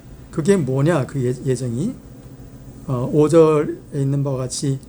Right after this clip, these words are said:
예수 그리스도로 말미암아 자기의 아들들이 되게 하셨다. 여러분, 우리가 모-,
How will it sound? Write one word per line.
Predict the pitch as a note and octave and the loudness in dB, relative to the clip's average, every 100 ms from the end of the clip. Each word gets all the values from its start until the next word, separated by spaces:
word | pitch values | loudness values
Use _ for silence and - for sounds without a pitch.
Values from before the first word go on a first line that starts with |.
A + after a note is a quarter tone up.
| - - - | -20 -14 2
예수 | D3+ F#3 F#3 G#3 G3+ G3 G3 | 6 8 6 2 2 2 0
그리스도로 | E3 E3 E3 E3 E3+ | 0 0 0 -2 0
말미암아 | D3+ C3+ C3 B2+ D3 G3 G#3+ - - - | 0 0 -2 -2 -2 -2 -6 -14 -18 -14
자기의 | - C#3 C#3 C3 | -6 -2 2 2
아들들이 | C3 A#2 B2 C#3+ C#3+ F3 F3 | 0 -4 -2 0 0 0 -2
되게 | E3+ D3 C3+ | -2 -4 -4
하셨다. | B2+ C3+ C3 B2+ A2+ G2+ - - - - - - - - - - - - - - - - - | -4 -6 -8 -8 -12 -12 -18 -20 -18 -18 -18 -18 -18 -18 -16 -16 -16 -16 -16 -16 -16 -12 2
여러분, | D#3+ F3 E3 | 4 4 4
우리가 | E3 D#3 D#3+ | 4 2 2
모-, | C#3+ | 0